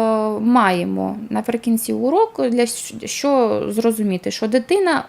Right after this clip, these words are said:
навчилась пояснювати різницю між спартіатами, періяками та ілотами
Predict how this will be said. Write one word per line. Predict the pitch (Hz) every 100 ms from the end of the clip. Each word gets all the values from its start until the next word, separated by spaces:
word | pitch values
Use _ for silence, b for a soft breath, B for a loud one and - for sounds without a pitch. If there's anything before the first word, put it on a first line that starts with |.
| - _ -
навчилась | 240 254 - 226 196
пояснювати | - 233 226 196 - 202 196 196
різницю | 196 196 220 202 202
між | 196
спартіатами, | - - - - 294 415 381 339
періяками | 311 214 220 285 370 311 262
та | 226
ілотами | 233 202 185 196 285 349